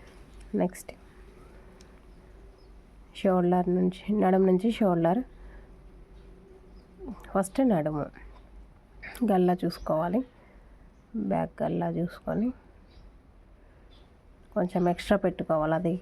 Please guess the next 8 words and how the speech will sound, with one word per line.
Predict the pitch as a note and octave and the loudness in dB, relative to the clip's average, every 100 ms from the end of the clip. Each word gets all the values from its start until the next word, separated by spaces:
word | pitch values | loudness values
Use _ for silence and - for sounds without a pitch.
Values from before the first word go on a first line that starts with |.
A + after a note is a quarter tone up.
| - | -2
కాటన్ | F3 F3+ F#3 F#3 | -2 0 2 2
కాబట్టి | F#3 F#3 F#3 F#3+ | 0 -2 -4 -2
కొంచెం | G3 F#3 - A#3 B3 G#3 F#3 F#3 F#3 F3+ | 0 0 0 2 2 2 2 2 0 2
సింక్ | F#3 F3+ | 2 2
అయ్యే | F3 | 2
అవకాశాలు | E3 E3+ E3+ F3 E3 | 0 0 -2 -2 -4
ఎక్కువ | - F3 | -2 -2
ఉంటాయి | E3 D#3+ | 0 2